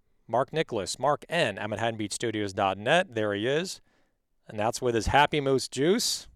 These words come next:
Looks like he is loving it. It's keeping him energized. It's like right off, uh, an orange tree, right? Cheers to that. So, our guest, Happy Moose Juice, C E O,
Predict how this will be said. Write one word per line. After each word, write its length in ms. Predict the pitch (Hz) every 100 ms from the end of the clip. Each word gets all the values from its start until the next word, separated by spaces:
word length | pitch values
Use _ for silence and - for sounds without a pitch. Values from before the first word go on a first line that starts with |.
| _ _ _ _ _ _ -
Looks 180 | 107 -
like 160 | 107
he 80 | 101
is 140 | 113 101
loving 280 | 110 120
it. 60 | 151
It's 160 | - -
keeping 260 | 127 123
him 120 | 107 101
energized. 720 | 120 131 139 143 156 - - _ _ _ _ _
It's 80 | -
like 100 | 127
right 160 | 139 165
off, 300 | 160 147 147
uh, 300 | 139 135 127
an 80 | 127
orange 300 | 131 123 -
tree, 220 | 117 90
right? 260 | 92 104 - _ - _ _ _ _ _ _ _ _ _ _ _ _ _ _ _ _ _ _ -
Cheers 320 | - 123 120 -
to 100 | 127
that. 300 | 107 90 - _ _ -
So, 400 | - 165 98 - -
our 180 | 135
guest, 540 | 139 131 104 - - - - _ _ _ - - - _ _
Happy 300 | - 160 156
Moose 260 | 143 139 -
Juice, 500 | 123 104 85 - - _ _ _ _ _ _ - - - _ _ _ -
C 340 | - 185 170
E 60 | 147
O, 280 | 143 156